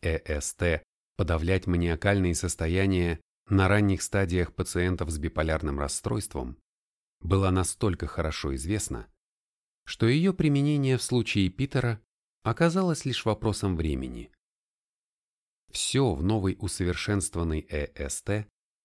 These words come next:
как будто специально создавалось вопреки укоренившимся представлениям о ней. Пациентов предварительно усыпляли.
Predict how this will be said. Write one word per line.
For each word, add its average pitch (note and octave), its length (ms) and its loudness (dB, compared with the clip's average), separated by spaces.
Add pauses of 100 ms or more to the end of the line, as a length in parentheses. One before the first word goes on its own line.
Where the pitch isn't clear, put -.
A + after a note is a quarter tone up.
(140)
как A#2+ 200 -2
будто F3 300 -6
специально C3 640 -2
создавалось A2+ 720 0
вопреки A2 560 0
укоренившимся G#2 800 0
представлениям E2 840 -2
о D#2 100 -4
ней. C2 380 -8 (1080)
Пациентов F2 680 -2
предварительно D#2+ 720 -2
усыпляли. G#2 680 -6